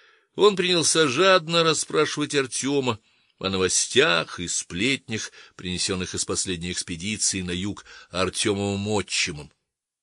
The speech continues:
тем самым человеком, который девятнадцать лет назад вырвал Артема у крыс на Тимирязевской. Да так и не смог бросить мальчишку и воспитал его.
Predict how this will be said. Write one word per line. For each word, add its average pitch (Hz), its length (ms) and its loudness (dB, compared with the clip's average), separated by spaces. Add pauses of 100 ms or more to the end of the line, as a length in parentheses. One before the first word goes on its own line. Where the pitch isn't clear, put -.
(240)
тем 104 260 -2
самым 73 560 -4
человеком, 76 840 -6
который 71 340 -14 (440)
девятнадцать 80 840 -6
лет 87 200 -6
назад 87 360 -6
вырвал 85 380 -6
Артема 80 360 -8
у 82 100 -10
крыс 85 460 -8
на 82 80 -14
Тимирязевской. - 720 -10 (680)
Да 76 100 -16
так 123 180 -2
и - 20 -4
не 80 80 -8
смог 92 320 -6
бросить 87 380 -6
мальчишку - 520 -10 (800)
и - 100 -14
воспитал 71 520 -8
его. 67 200 -16